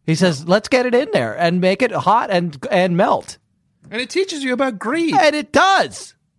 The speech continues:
Speaker 2: It's a morality lesson.
Speaker 1: It's a morality lesson, and that is why we're here today, for a morality lesson. And my name is Jack.
Speaker 2: My name is Tanner.
Speaker 1: And we are the Babysitters Club Club.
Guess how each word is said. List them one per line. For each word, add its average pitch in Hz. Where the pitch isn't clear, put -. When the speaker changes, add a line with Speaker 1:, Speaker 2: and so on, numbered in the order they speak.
Speaker 2:
It's 175
a 196
morality 220
lesson. -
Speaker 1:
It's 277
a 349
morality 185
lesson, 147
and 214
that 311
is 214
why 135
we're 123
here 123
today, 120
for 175
a 165
morality 160
lesson. 123
And 151
my 226
name 302
is 214
Jack. -
Speaker 2:
My 139
name 135
is 123
Tanner. 113
Speaker 1:
And 226
we 320
are 240
the 202
Babysitters 151
Club 123
Club. 127